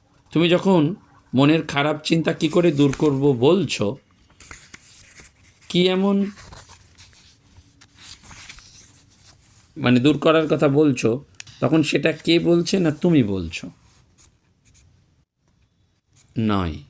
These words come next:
বলছে তোমার মন। এবং খারাপ চিন্তা এলে যখন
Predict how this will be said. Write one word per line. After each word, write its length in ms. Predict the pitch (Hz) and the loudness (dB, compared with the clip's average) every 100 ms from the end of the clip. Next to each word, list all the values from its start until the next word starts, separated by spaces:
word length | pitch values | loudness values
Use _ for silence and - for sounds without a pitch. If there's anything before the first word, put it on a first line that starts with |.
| _ _ - | _ _ -2
বলছে 280 | 117 120 135 | 0 0 -2
তোমার 280 | 127 117 98 | -2 -2 -2
মন। 320 | 92 82 82 - _ _ _ _ _ _ _ _ _ _ _ _ _ _ _ _ _ _ | -6 -8 -12 -20 _ _ _ _ _ _ _ _ _ _ _ _ _ _ _ _ _ _
এবং 220 | 139 147 151 | 0 0 0
খারাপ 260 | 139 147 - | 0 0 0
চিন্তা 260 | 165 160 | 0 2
এলে 380 | 160 143 120 - - _ - | 2 4 2 0 -10 _ -4
যখন 360 | 120 123 135 | -4 2 2